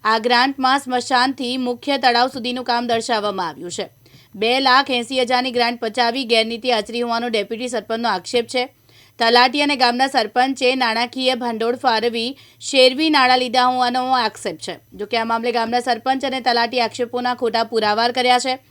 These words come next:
આ મામલે જિલ્લાના ઉચ્ચ અધિકારીઓને તપાસ સોંપી હોવાનું જાણવા મળ્યું છે. ઉચ્ચ અધિકારીઓ દ્વારા સમગ્ર મામલે તપાસના આદેશ આપ્યા છે.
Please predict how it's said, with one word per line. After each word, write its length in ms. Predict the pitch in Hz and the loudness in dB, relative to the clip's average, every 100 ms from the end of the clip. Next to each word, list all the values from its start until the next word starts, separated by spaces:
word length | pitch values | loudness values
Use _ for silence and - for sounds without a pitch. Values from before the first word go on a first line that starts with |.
| - - - | -20 -20 -8
આ 140 | 202 233 | -2 2
મામલે 380 | 254 254 277 269 | 2 2 0 -2
જિલ્લાના 340 | 277 262 269 | 0 2 2
ઉચ્ચ 180 | 269 269 | 0 -2
અધિકારીઓને 480 | 247 254 254 262 269 | -4 0 0 0 -4
તપાસ 380 | 254 247 254 247 | -4 0 0 0
સોંપી 280 | 240 247 | -2 -2
હોવાનું 260 | 247 240 247 | -4 -2 0
જાણવા 260 | 240 208 190 | 0 0 -4
મળ્યું 280 | 170 156 | -6 -8
છે. 180 | 170 190 _ _ _ _ - | -8 -10 _ _ _ _ -8
ઉચ્ચ 200 | 202 226 | -4 -2
અધિકારીઓ 420 | 220 233 226 226 | -2 -2 -2 0
દ્વારા 220 | 233 233 | 0 -2
સમગ્ર 400 | 240 226 220 226 | -2 -4 -4 -4
મામલે 300 | 226 220 233 | -4 -4 -6
તપાસના 580 | 226 196 196 202 220 214 | -10 -6 -4 -4 -2 -4
આદેશ 280 | 175 170 165 | -2 -6 -8
આપ્યા 260 | 147 - | -14 -14
છે. 220 | 175 185 | -12 -12